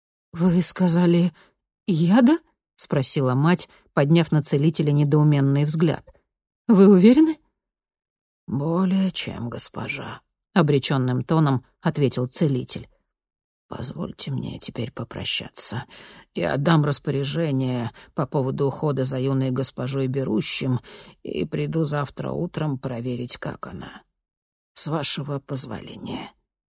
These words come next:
Целитель раскланялся им обоим. «До завтра». Как только целитель ушел, Кай сразу же кинулся в комнату Майи. Мать последовала за ним и какое-то время неловко мялась у него за спиной.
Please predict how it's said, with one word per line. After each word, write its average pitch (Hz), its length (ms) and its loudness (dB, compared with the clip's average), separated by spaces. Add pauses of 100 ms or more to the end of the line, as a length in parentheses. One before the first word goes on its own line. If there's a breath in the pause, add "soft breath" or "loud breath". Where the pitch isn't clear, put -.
Целитель 214 580 2 (220 soft breath)
раскланялся 156 800 2
им 135 200 2
обоим. 135 520 -2 (760)
«До 147 360 -6
завтра». - 520 -12 (1040)
Как 151 240 -2
только 247 360 2
целитель 151 560 0
ушел, 175 500 2 (300)
Кай 180 220 2
сразу 220 380 2
же 165 120 2
кинулся 156 480 0
в - 100 -10
комнату 131 560 -4
Майи. 131 600 -4 (600)
Мать 175 260 2
последовала 160 680 2
за 143 200 0
ним 190 320 8 (280 loud breath)
и 190 80 6
какое-то 190 440 4
время 202 320 6
неловко 175 520 4
мялась 180 420 2
у 170 40 2
него 165 280 2
за 175 140 0
спиной. 185 600 0